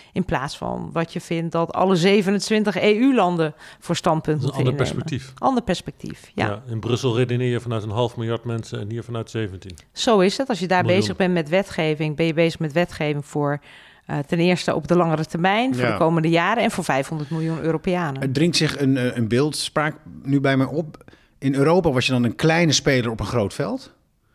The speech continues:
Speaker 3: En hier ben je dan een grote speler op een klein veld.
Speaker 1: Ehm. <laughs>
Speaker 3: Dat is mijn, eh, ik zie het zo voor me. Ik bedoel, Europa is een, is een machine van, heb ik jou daar met heel veel radertjes, daar was je, daar was je relatief klein.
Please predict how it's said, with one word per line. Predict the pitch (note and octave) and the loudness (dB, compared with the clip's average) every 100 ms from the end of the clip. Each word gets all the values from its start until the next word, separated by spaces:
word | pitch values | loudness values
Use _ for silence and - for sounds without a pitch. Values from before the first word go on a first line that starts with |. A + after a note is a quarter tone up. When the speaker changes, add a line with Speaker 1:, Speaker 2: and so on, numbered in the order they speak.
| _ - | _ -8
Speaker 3:
En | B2 | 0
hier | D3+ | 2
ben | D3+ | 2
je | A2+ | 0
dan | G2 | 0
een | G#2 | -2
grote | A2+ A#2 A#2 | -2 -2 -2
speler | D3 C3+ | -2 -2
op | C3 | -2
een | C#3+ | -2
klein | F3+ C3 | 0 0
veld. | G#2+ E2+ E2+ - _ _ _ _ _ _ _ | -2 -6 -8 -16 _ _ _ _ _ _ _
Speaker 1:
Ehm. | F#3 F#3 F3+ F3+ F3+ E3+ F3 - | -8 -6 -4 -4 -6 -6 -6 -6
<laughs> | G#3+ - | -4 -4
Speaker 3:
Dat | G3+ | -4
is | - | -2
mijn, | A#2+ A#2 A#2+ A2 | 0 2 2 0
eh, | G#2 F#2+ F2+ F#2 F2 - - - - - | 0 -2 -4 -8 -12 -14 -20 -20 -20 -10
ik | B2+ | -4
zie | - B2 | -2 -2
het | G2+ | -2
zo | - C#3+ | -2 -2
voor | C#3 E3 B2 | -2 -4 -4
me. | E2 | -8
Ik | |
bedoel, | E2 A2+ A2+ G2+ G2 - _ C3 | -10 -8 -8 -10 -14 -20 _ -10
Europa | C3+ C#3+ E3 A#2+ | -2 0 0 -2
is | G2 G#2 | -4 -6
een, | A2+ A2+ | -6 -4
is | A#2+ | -2
een | B2+ | 0
machine | B2 - F#3 C3+ G#2 | 0 0 0 -2 -2
van, | A#2+ | -4
heb | G#2+ | -4
ik | A2 | -2
jou | B2+ C#3 | 0 2
daar | B2+ | 0
met | G#2+ A#2 | -2 -2
heel | A2 | -2
veel | G#2 | -2
radertjes, | A2 B2 B2 - G#2+ | -4 -2 -4 -6 -8
daar | A2 | -8
was | F#2 | -8
je, | F2+ E2 | -8 -8
daar | G2 | -8
was | G#2 G#2 | -8 -4
je | |
relatief | G#2 G2 - - | -2 -4 -6 -8
klein. | G2+ A#2+ | -6 -6